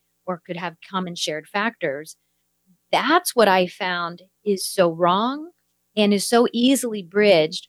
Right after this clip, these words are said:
when people do the work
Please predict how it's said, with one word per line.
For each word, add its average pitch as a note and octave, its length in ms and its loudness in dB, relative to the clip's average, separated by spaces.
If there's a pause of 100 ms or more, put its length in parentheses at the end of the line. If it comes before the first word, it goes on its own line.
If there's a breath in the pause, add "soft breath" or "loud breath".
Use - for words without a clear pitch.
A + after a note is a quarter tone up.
(140)
when G3+ 840 -2 (300)
people G3 640 2 (220)
do G#3 280 -2
the A#3 120 4
work D#3 400 0